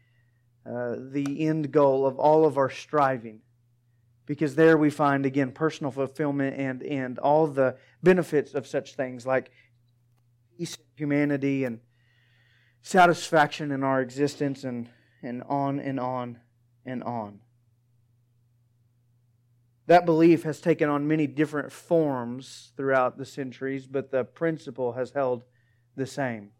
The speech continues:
If you want to find purpose, you must gain knowledge. Knowledge is your purpose. That's the same temptation that happens in the Garden of Eden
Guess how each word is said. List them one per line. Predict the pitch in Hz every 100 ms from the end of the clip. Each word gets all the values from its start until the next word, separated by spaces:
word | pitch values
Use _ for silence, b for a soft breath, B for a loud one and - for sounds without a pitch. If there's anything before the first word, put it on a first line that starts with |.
| _ _ _ _ _ _ _
If | 127 -
you | 143
want | 151 156
to | 160
find | - 156 160
purpose, | - 147 127 127 -
you | 135
must | 139 131 -
gain | 139 135 131
knowledge. | 123 123 113 123
Knowledge | 135 131 123 120 127
is | 131 120
your | 117
purpose. | 117 127 120 113 104 - - _ _ _ _ _ _ _ _ _ _ _ _ _ _ _ _
That's | 185 185
the | 226
same | - 208 202
temptation | 202 190 - 185 180 175
that | 165
happens | 160 165 170 147
in | 165
the |
Garden | 151 165 160 160
of | 147
Eden | 180 160 123